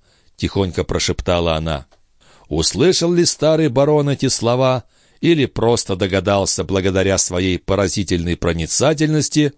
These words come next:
уже известной читателю, кто знает. Во всяком случае, он мгновенно сменил тон и, взяв руки Андреа в свои, проговорил: «Послушайте, дитя мое, разве ваш отец не друг вам?»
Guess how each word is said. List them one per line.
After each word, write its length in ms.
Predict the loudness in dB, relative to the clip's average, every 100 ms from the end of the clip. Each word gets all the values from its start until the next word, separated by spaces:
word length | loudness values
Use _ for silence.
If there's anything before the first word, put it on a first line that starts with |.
| _
уже 340 | -2 2 2
известной 560 | 0 0 0 0 -4 -4
читателю, 720 | -4 0 0 0 0 -2 -4 _ _ _
кто 340 | 0 2 2
знает. 600 | 0 -4 -4 -6 -8 -16 _ _ _ -4
Во 120 | -2
всяком 520 | 0 2 0 0 -2
случае, 500 | -2 2 0 2 0
он 180 | 2 0
мгновенно 640 | -4 -2 0 0 0 -4
сменил 460 | -4 -4 -2 -2 -4
тон 360 | 0 0 0 -6 _ _ _
и, 160 | -2 -2
взяв 360 | 2 2 2
руки 280 | 0 -2 0
Андреа 440 | -2 -2 0 0 0
в 60 |
свои, 500 | -4 -2 0 0 -2 -8 _ _
проговорил: 680 | -4 -2 0 0 0 0 -4 _ _ _ -6
«Послушайте, 760 | -2 -2 0 0 2 -2 -6 -6
дитя 380 | -6 0 0
мое, 400 | 0 -2 -2 -2 -6 _ _
разве 520 | -2 0 0 -2 -4
ваш 280 | 0 -2 -2
отец 560 | -4 0 0 0 -4 -6 _ _
не 200 | -4 -4
друг 400 | -2 0 0 0
вам?» 300 | 0 0 0